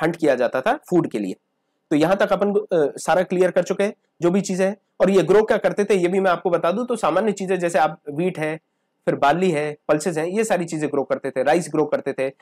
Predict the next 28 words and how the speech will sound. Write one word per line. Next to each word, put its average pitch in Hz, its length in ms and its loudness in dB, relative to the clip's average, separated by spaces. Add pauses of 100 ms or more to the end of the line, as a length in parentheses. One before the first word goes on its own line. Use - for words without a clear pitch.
(200)
लिनसीड्स 165 440 0
हैं 156 100 0
जो 147 100 -2
दाल 143 220 4
वगैरह 147 280 2
है, 135 200 0
मस्टर्ड 143 380 0
है 139 80 -2
जो 139 120 -2
आपका 147 340 0 (260)
आज 151 180 2
के 160 60 -4
समय 147 200 -2
सरसों 170 400 0 (340)
जो 139 160 0
हम 143 100 0
कहते - 240 -2
हैं, 196 80 -2 (260)
वो 226 80 2
सारी 165 220 0
चीज़ें 143 240 -4
उस 180 140 -2
समय 123 180 -2
भी 220 220 -4 (240)
ग्रो 156 200 4
हुआ 135 160 2
करती 107 280 -8
थी। - 140 -20